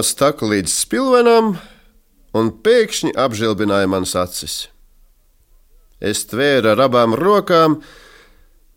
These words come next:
saujas palika tukšas, bet pats iegrim spožajā gaismā kā celteno gundegu pļavā. Aiz durvīm skanēja vecās mātes balss.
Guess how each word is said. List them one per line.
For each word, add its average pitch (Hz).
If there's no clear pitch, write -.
saujas 190
palika 185
tukšas, -
bet 107
pats -
iegrim 120
spožajā 107
gaismā 123
kā 95
celteno 95
gundegu 90
pļavā. 71
Aiz 90
durvīm 110
skanēja 98
vecās 80
mātes 78
balss. 80